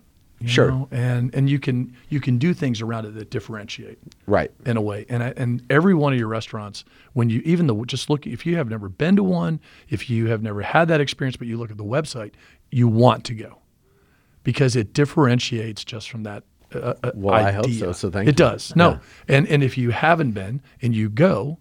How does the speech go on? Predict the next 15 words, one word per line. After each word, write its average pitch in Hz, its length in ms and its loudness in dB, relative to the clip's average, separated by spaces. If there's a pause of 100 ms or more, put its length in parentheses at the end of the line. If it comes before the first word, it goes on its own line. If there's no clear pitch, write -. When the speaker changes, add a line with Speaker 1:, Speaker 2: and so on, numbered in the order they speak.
Speaker 1:
and 117 140 0
the 110 40 0
first - 280 -2
time 110 160 -2
you 110 100 -4
go, 156 140 0
that 107 120 -2
experience 117 640 -4 (280)
is 120 120 -2
fulfilling 143 460 -4
because 113 280 -8
you 113 120 -4
know 127 400 -4
and 117 160 -6
realize, 113 420 -4